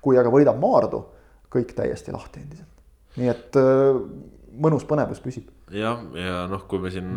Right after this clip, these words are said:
Speaker 2: Maardut otsaga puudutame, siis nemad nädalavahetusel kaotasid Nõmme Kaljule null neli.
Speaker 1: Ma võtan selle Kalevi teema lihtsalt nii palju kokku, et Kalevi pärast mul vähemalt isiklikult ei ole suurt muret pikas perspektiivis, kui see meeskond nüüd tõesti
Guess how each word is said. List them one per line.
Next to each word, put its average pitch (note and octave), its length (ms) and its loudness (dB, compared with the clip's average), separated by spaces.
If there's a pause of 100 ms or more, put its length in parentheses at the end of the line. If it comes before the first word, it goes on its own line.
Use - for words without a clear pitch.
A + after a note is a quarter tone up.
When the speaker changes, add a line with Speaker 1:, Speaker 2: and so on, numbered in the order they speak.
(160)
Speaker 2:
Maardut G2 500 -4
otsaga F2 680 -6
puudutame, D#2+ 600 -8
siis E2+ 220 -14 (160)
nemad F2+ 280 -4
nädalavahetusel F2+ 600 -2
kaotasid F2+ 560 -6
Nõmme G2+ 240 -6
Kaljule F#2 400 -4 (340)
null F2+ 200 -6
neli. G2 200 -4 (420)
Speaker 1:
Ma C3+ 100 -4
võtan D#3 260 -2
selle B2+ 140 0
Kalevi B2 260 6
teema B2 220 0
lihtsalt - 180 -12
nii B2 100 -4
palju A#2 160 0
kokku, C3+ 300 -4
et - 160 -20
Kalevi B2 320 4
pärast B2+ 480 -4 (520)
mul B2 180 -4
vähemalt B2 260 0
isiklikult - 560 -6
ei B2 140 0
ole D3+ 200 4
suurt C3 320 -4
muret C3 560 -2 (320)
pikas - 380 -6
perspektiivis, - 800 -4 (400)
kui A#2+ 180 -4
see A2+ 140 -6
meeskond A#2+ 440 -4
nüüd A2+ 160 -8
tõesti A#2 440 2